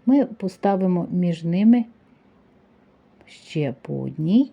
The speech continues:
і у нас вийдуть прекрасні ось такий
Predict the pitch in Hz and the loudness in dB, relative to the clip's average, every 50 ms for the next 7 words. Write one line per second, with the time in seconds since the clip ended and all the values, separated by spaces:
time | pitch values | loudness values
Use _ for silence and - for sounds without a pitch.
0 | - 165 160 156 156 156 151 - - 151 151 151 147 143 147 147 - - - _ | -6 -6 -4 -2 -2 -4 -4 -6 -10 -8 -8 -6 -6 -6 -8 -12 -12 -16 -20 _
1 | _ - - - _ _ - - - - - - - - _ _ _ - - 143 | _ -20 -20 -20 _ _ -20 -18 -18 -18 -18 -20 -20 -20 _ _ _ -10 -8 -8
2 | - - - 139 139 151 175 185 - - - 254 262 277 269 - _ _ _ - | -8 -6 -4 0 2 2 2 0 0 -2 2 2 2 2 0 -4 _ _ _ -20
3 | _ _ _ _ _ _ _ _ _ _ _ _ _ _ _ _ _ _ _ _ | _ _ _ _ _ _ _ _ _ _ _ _ _ _ _ _ _ _ _ _
4 | _ _ _ _ _ _ _ _ _ _ _ _ _ - _ _ - - _ _ | _ _ _ _ _ _ _ _ _ _ _ _ _ -20 _ _ -20 -20 _ _
5 | _ _ _ _ _ _ _ _ _ 170 165 156 - - - 143 - - - 185 | _ _ _ _ _ _ _ _ _ -12 -12 -12 -10 -10 -10 -10 -8 -4 -4 -2
6 | 208 214 | -2 -4